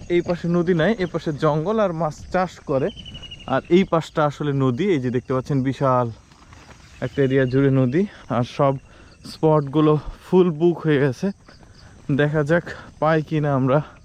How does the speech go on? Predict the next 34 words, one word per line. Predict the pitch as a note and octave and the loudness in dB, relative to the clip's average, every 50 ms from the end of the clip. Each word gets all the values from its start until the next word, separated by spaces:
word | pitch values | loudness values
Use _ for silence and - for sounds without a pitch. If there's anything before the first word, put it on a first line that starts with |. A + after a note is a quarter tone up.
| - - - - - - - - - - | -20 -20 -20 -20 -20 -20 -20 -20 -14 -4
যদি | - C#3+ C#3+ D3 | -2 0 0 2
কোনো | C#3+ - D3+ C#3+ | 2 2 0 0
স্পট | C#3 - - - D3 C#3 C#3+ - - | 0 -4 -4 -2 0 0 0 0 0
পাই | - C#3+ D3 D3+ | 0 2 2 2
তাহলে | - - C#3+ C#3 D3 C3 D3+ | 0 0 -2 0 0 0 0
আপনাদেরকে | C#3 - D3 C#3 C3+ C3 A#2+ D3 C3+ | 0 0 0 0 0 0 0 0 0
জানাবো। | B2 C#3 C3+ B2+ B2+ C3 D3+ E3+ | 2 2 2 2 2 2 2 0
এই | D#3+ C#3 | 0 0
যে | B2+ C#3 C#3+ | 2 0 0
এখানে | C3 - - - - C#3 C3+ C3+ C3+ - - - - - - - - - - - | 0 -2 -6 -6 -4 -2 -2 -2 -2 -4 -8 -20 -20 -20 -20 -20 -20 -20 -14 -6
আম | - B2+ C3 C3+ C3 | -2 0 0 2 2
গাছের | C3 B2+ B2 - C#3 | 2 0 0 0 -2
নিচে | C3 C3 C3 A#2+ - C#3+ | 0 0 -2 -2 -2 -4
এগুলো | C3 C3+ C#3 | -2 -2 -2
স্পট | C3+ - - C3 C3 C3 C3+ | -4 -4 -2 0 2 2 2
আবার | C3+ C3+ C3 | 2 2 2
বানাতে | B2 A#2 C3+ D3 D#3 D#3 C3 C3+ | 2 2 2 4 4 2 2 0
হবে। | B2 A#2 A2 A2+ G#2 | 0 2 2 2 0
আসলে | A#2 - - C#3+ C#3 C#3 C3+ - - - - - - - - - - - - - - - | 0 -2 -2 -2 -2 -2 -4 -6 -16 -20 -20 -20 -20 -20 -20 -20 -20 -20 -20 -20 -20 -20
স্পট | - - - - D3+ D3+ D#3 | -20 -10 -2 2 2 2 2
বানানো | D3+ C#3+ D3+ D#3+ E3 E3 E3 E3 D#3 | 2 0 0 2 2 2 2 0 0
খুবই | - - E3+ E3+ E3 E3+ D#3+ | -2 -2 -2 2 2 2 2
কষ্টকর। | F3+ D#3+ D#3 - - D#3 C#3+ D#3 D#3+ D#3 - - - - - | 2 0 0 0 -2 0 2 2 0 -2 -4 -14 -16 -10 -6
মাছ | C3 C3 C3 C#3 D3+ - - - | -2 -2 0 0 -2 -2 -4 -8
হচ্ছে | - C#3+ C#3 C3+ - - E3 D3+ | -6 -4 -4 -4 -2 0 0 2
কয়েকদিন | - D3+ C#3+ C3+ C3+ D3 D3 C#3+ | 2 2 0 0 0 0 0 2
থেকে, | D3 C#3+ C3 D#3+ | 2 2 2 2
যে | C#3 C#3 C3+ | 0 0 0
কারণে | C#3+ C#3+ C3+ C#3 D3 D3+ C#3+ - - - - - - - - - - - - | 0 0 0 0 0 -2 -2 -6 -14 -20 -20 -20 -20 -20 -20 -20 -20 -10 0
প্রচুর | - F3 F3 - - - F#3 F3+ | 2 2 2 2 2 0 2 2
মানুষ | E3+ E3+ E3 D#3+ D#3+ D3+ - E3+ | 2 2 0 0 0 -2 -2 -4
আসছে | D3 - - - E3+ | -6 -6 -4 -2 0
মাছ | D#3 D3 D3 D3 C3 | 2 2 2 2 2
ধরতে। | A#2+ D3 C#3 - - - G3 | 2 0 0 -2 -2 -2 -2